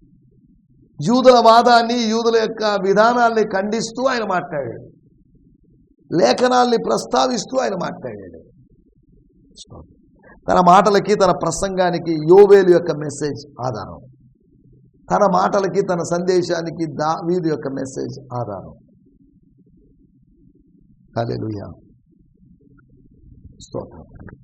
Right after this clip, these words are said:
మనం ఆలోచిస్తున్న విషయాల్లోకి వచ్చేద్దాం. ప్రకటించబడిన వాక్యం. ఏం వాక్యం?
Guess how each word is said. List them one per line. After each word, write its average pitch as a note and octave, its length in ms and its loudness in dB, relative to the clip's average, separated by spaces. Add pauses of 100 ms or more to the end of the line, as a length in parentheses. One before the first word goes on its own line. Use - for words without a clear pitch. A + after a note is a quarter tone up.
(1080)
మనం D#3 120 0
ఆలోచిస్తున్న D3+ 580 2
విషయాల్లోకి B2+ 460 -4
వచ్చేద్దాం. F2+ 440 -8 (3250)
ప్రకటించబడిన C#4 680 -4
వాక్యం. E3+ 480 -6
ఏం D4+ 160 4
వాక్యం? C4 760 -2